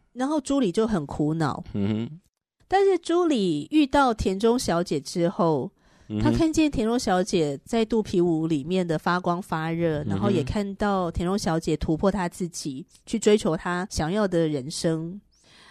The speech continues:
Speaker 1: 那所以朱莉也开始发生改变嘛，
Speaker 2: 嗯哼。
Speaker 1: 哦，她也去学了肚皮舞，她很开心认识田中小姐这个好朋友这样。
Speaker 2: 嗯哼。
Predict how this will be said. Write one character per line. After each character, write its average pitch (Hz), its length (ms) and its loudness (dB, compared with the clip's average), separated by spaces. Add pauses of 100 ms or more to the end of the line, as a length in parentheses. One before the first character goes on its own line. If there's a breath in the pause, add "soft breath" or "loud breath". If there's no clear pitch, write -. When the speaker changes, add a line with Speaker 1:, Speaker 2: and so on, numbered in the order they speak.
(300 loud breath)
Speaker 1:
那 226 380 -2
所 240 160 0
以 240 60 4
朱 254 160 0
莉 240 120 2
也 147 120 2
开 180 180 -2
始 151 280 -4
发 175 140 -2
生 190 220 -2
改 127 200 -6
变 165 260 0
嘛， 160 380 -14
Speaker 2:
嗯 101 180 2
哼。 113 160 -2
Speaker 1:
哦， - 20 -2
她 202 140 -2
也 180 140 0
去 220 160 -2
学 170 180 0
了 175 100 2
肚 220 160 0
皮 185 280 -2
舞， 180 520 2 (520 loud breath)
她 202 180 -2
很 190 140 -6
开 185 200 -4
心 196 240 -4
认 196 140 -2
识 196 100 -2
田 170 160 -2
中 196 140 -2
小 170 200 -2
姐 156 140 -4
这 180 140 -4
个 190 80 2
好 156 180 -4
朋 147 280 -6
友 147 180 -2
这 151 140 -8
样。 151 120 -6
Speaker 2:
嗯 104 200 4
哼。 123 320 0